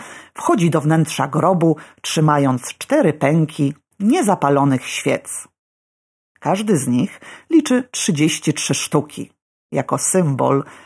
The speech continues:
trzydziestu trzech lat ziemskiego życia Jezusa Chrystusa. Za patriarchą podąża przedstawiciel Kościoła Ormiańskiego, który jako jedyny ma prawo znajdować się w przedsionku,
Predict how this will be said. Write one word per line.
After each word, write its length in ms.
trzydziestu 640
trzech 340
lat 340
ziemskiego 720
życia 380
Jezusa 460
Chrystusa. 760
Za 140
patriarchą 800
podąża 440
przedstawiciel 680
Kościoła 480
Ormiańskiego, 880
który 200
jako 260
jedyny 580
ma 120
prawo 440
znajdować 600
się 180
w 40
przedsionku, 800